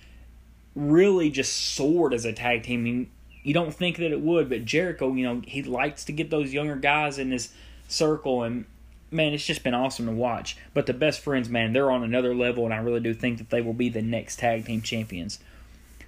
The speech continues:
Uh, moving on, the Young Bucks are gonna take on Kip Sabian and Jimmy Havoc, who have become a hell of a tag team. I love watching Kip Sabian and Jimmy Havoc in these tag team matches.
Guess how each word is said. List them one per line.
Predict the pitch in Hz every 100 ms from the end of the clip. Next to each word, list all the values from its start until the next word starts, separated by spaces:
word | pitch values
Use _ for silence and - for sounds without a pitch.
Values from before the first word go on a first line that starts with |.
| - -
Uh, | 139 139
moving | 139 160 147
on, | 151 151
the | 131 123
Young | 120 143 196 165
Bucks | 131 120 95 - - - - -
are | -
gonna | 135 135
take | - 151 151
on | 143 131 - -
Kip | - 185 -
Sabian | - 165 165 165 160 143
and | 131 127
Jimmy | 131 151 127
Havoc, | 123 165 139 110
who | 139
have | 139 123 120
become | 120 - 127 120
a | 104 98 - -
hell | - - - 180 196 170
of | 139
a | 117
tag | 107 117 110 104
team. | - 104 101 - - -
I | 165
love | 170 131 135 151 147
watching | 131 120 120
Kip | 113 120
Sabian | - 127 123 120 117
and | 113
Jimmy | 120 117
Havoc | 117 113 110
in | 110
these | 110 104
tag | 117 117
team | 120 113
matches. | 110 104 107